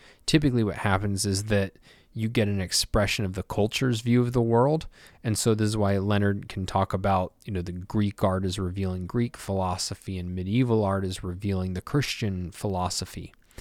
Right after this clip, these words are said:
Um, but the point is that art reveals the artist's philosophy, whether it matches the culture or not. And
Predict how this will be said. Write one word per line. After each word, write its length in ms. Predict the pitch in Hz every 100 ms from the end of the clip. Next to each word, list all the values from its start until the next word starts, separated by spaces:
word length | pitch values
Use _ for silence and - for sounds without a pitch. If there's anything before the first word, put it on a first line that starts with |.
| - - - -
Um, 360 | - 104 90 98 _ - - -
but 120 | 117
the 60 |
point 200 | - 151
is 140 | 135 107
that 320 | 110 101 _ _ _ 113
art 280 | 117 107 _
reveals 480 | 123 107 113 104 104
the 140 | - - -
artist's 380 | 110 107 95
philosophy, 500 | - 95 85 87 -
whether 240 | 87 90 85
it 60 |
matches 420 | 92 95 92 - -
the 100 | -
culture 480 | - 87 - 92
or 80 | 87
not. 360 | 87 104 90 - - - - _ _ _ _ -
And 440 | 117 110 110 107